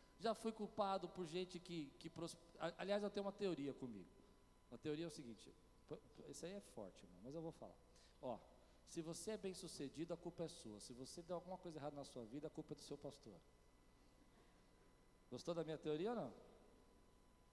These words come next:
É real a teoria ou não? É ou não? Se você é bem-sucedido, você é um fenômeno, você é incrível. Uau, Deus é tremendo, Deus é com você.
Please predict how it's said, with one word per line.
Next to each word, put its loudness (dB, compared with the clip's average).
É 0
real 6
a 6
teoria 4
ou 6
não? 2
É 10
ou 12
não? 8
Se -4
você 2
é 6
bem-sucedido, 2
você -2
é 4
um -2
fenômeno, -2
você -4
é 0
incrível. 0
Uau, 6
Deus 2
é 2
tremendo, 2
Deus 4
é 4
com 12
você. 12